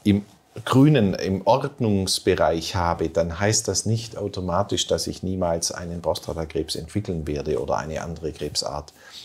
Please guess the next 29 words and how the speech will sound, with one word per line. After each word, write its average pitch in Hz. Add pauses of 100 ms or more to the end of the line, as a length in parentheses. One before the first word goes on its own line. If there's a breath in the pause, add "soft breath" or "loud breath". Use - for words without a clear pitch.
(240 loud breath)
Das 87
ist -
dann 95
wieder, 92
so -
einfach 104
geht's 95
leider 87
nicht. - (380)
Aber 92
ich -
denke -
oft, -
es -
ist 80
gut 107
so, 87
dass -
es -
etwas -
komplexer 82
ist. - (1120 soft breath)
Und, 90 (680 loud breath)
ähm, 90 (240)
aber 95 (100)
wichtig 110
ist -
für 98
mich, 123